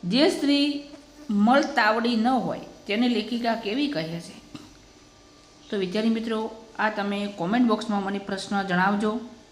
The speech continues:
ચોક્કસ જણાવજો. નંબર ત્રણ, નિખિલ રાયનો મિજાજ ક્યારે બગડે છે? અંજનના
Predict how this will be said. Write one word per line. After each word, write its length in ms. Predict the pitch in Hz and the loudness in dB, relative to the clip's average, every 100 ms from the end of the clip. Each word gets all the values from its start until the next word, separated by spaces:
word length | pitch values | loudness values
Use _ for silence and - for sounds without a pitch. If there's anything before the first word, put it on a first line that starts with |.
| - | -4
ચોક્કસ 380 | 196 196 226 233 | -4 -2 -2 0
જણાવજો. 500 | 214 208 208 208 202 - - - - - - - - - - - - - - - - - - - - - | 2 2 2 0 -2 -6 -16 -14 -14 -18 -20 -20 -20 -20 -20 -20 -20 -20 -20 -18 -12 -10 -12 -16 -16 -8
નંબર 260 | 202 214 226 | 0 4 4
ત્રણ, 340 | 226 214 220 214 - - - - - - - - - - | 4 2 2 0 -10 -20 -20 -20 -20 -20 -20 -20 -14 -4
નિખિલ 360 | 196 226 262 294 | 0 2 6 8
રાયનો 500 | 269 262 262 254 247 | 8 8 6 6 4
મિજાજ 520 | 208 208 233 226 202 - | 2 4 4 4 2 -2
ક્યારે 260 | 196 214 226 | -2 -2 -2
બગડે 360 | 190 180 185 | -2 -4 -4
છે? 440 | 185 190 160 127 131 - | -6 -6 -6 -8 -8 -2
અંજનના 680 | 202 220 285 285 262 240 | 0 4 6 8 8 6